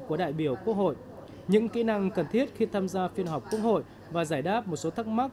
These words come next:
của các em tham gia phiên họp giả định Quốc hội với trẻ em. Đồng thời mong muốn các em nêu cao tinh thần trách nhiệm,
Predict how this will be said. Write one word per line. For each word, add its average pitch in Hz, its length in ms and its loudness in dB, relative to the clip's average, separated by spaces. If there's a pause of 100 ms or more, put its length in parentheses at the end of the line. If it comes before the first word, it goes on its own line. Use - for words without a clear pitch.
(100)
của 156 180 2
các 180 120 -2
em 175 240 0 (140)
tham 185 160 0
gia 180 220 0
phiên 180 180 -4
họp 151 200 -2
giả 127 220 -2
định 165 160 0 (160)
Quốc 233 120 6
hội 196 180 2 (100)
với 135 180 0
trẻ 127 200 -4
em. 139 160 0 (720)
Đồng 214 140 6
thời 214 180 6
mong 233 200 4
muốn 208 220 8
các 247 160 -2
em 214 300 2
nêu 208 100 4
cao 202 140 2
tinh 190 200 0
thần 156 240 -2
trách 254 200 -6
nhiệm, 233 240 4